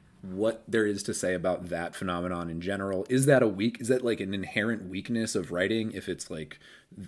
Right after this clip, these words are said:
in, rooted in a time and place in such a specific way. Like,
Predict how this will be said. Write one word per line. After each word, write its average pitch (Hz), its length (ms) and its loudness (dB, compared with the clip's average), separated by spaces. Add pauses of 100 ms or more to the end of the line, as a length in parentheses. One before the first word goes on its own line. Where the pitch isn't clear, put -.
(100)
in, 101 280 -4
rooted 104 460 0
in 90 140 -2
a 82 40 -6
time 92 300 -6
and 92 100 -4
place 90 380 -2
in 87 100 -6
such - 240 -4
a 82 120 -6
specific - 540 -6
way. 90 360 0
Like, 87 360 -8